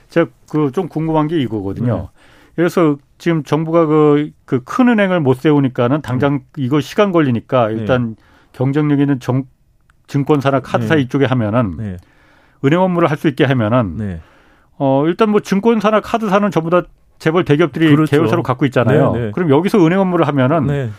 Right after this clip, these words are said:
Speaker 1: 그 재벌사가 간접적으로 은행을 소유하는 거나 마찬가지가 되는
Speaker 2: 그
Speaker 1: 거예요?
Speaker 2: 맞습니다. 당연히 그러죠. 금산분리를 우회하는 방법으로,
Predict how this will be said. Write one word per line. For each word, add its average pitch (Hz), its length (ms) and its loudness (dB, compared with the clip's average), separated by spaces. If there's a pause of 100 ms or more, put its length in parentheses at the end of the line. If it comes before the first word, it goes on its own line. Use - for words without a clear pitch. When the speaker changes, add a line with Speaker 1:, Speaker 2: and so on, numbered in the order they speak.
(200)
Speaker 1:
그 202 140 -2
재벌사가 185 560 0
간접적으로 165 600 -2
은행을 156 280 0
소유하는 240 460 0
거나 190 180 0
마찬가지가 120 580 -2
되는 95 160 -6
Speaker 2:
그 90 60 -8
Speaker 1:
거예요? 101 120 -2
Speaker 2:
맞습니다. 151 520 -4 (180)
당연히 190 320 0
그러죠. 120 240 -2
금산분리를 180 880 0
우회하는 147 520 -2
방법으로, 117 640 -4